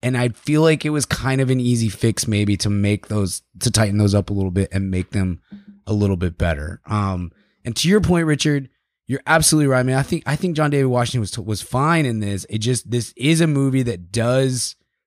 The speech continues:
the, especially again, to me, the way it's structured,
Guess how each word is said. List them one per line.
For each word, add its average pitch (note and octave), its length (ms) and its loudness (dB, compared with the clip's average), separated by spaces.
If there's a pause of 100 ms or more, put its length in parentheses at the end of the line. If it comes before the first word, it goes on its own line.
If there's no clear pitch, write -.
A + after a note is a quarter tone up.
(120)
the, C3 260 -2
especially D#3 640 0
again, D3 420 2 (140)
to C#3 120 -2
me, C#3+ 280 2
the G#2 100 -2
way A2+ 180 0
it's A2 140 -2
structured, G2 640 -4